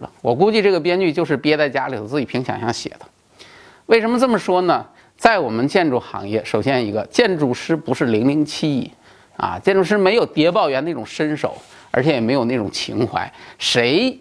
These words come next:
也不会跑到别家的设计院去偷这种所谓的方案，甚至于跑到垃圾桶里面去捡垃圾回来去研究。你以为这是干嘛呢？破案呢？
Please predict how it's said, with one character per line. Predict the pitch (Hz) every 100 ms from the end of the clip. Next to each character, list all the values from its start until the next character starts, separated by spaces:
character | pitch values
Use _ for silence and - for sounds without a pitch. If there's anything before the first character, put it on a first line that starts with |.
| _
也 | 139 104
不 | 104 117
会 | 135 147
跑 | - -
到 | 92 107
别 | 104 113 151
家 | 160 151
的 |
设 | 151 - 127
计 | 127
院 | 135
去 | 113 113 -
偷 | - 135 127
这 | 123 120
种 | 107
所 | - 110
谓 | 82
的 | 101
方 | - 107
案， | 110 110
甚 | - 151
至 | 131 120
于 | 113 135 - - - -
跑 | 117
到 | 107
垃 | 123 180 175
圾 | 170 180
桶 | 165 117 147
里 |
面 | 131 104
去 | 110 -
捡 | 113 120 -
垃 | 135 180 170
圾 | 180 208
回 | - 127
来 | 127 127
去 | -
研 | 110 101 101
究。 | 104 98 - - -
你 | - 156
以 | 135
为 | 110
这 | 131
是 | 151 -
干 | 170
嘛 | 107 87
呢？ | 131
破 | - - 180
案 | 196 233 131
呢？ | 90